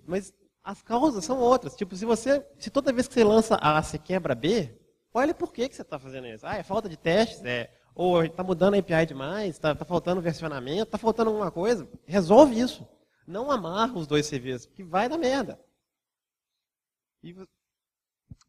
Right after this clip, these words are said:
ou tem que funcionar assim, você tem que ter cada serviço podendo ser entregue de maneira independente. Senão, não adianta.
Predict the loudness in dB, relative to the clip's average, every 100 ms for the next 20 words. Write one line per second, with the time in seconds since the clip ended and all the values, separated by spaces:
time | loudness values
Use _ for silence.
0 | _ _ _ -6 -4 -4 -8 -10 _ -2
1 | -2 -2 -4 -2 -2 -4 -6 -8 -6 -4
2 | -4 -4 -4 -2 -2 -2 -4 -6 -10 -10
3 | -10 -8 -12 -12 -10 -10 -12 _ _ -14
4 | -12 -8 -6 -6 -6 -4 -2 -2 -2 -2
5 | -2 -2 -2 -4 -8 -18 _ _ _ -20
6 | _ -20 _ -10 -4 -2 0 2 4 2
7 | 0 -4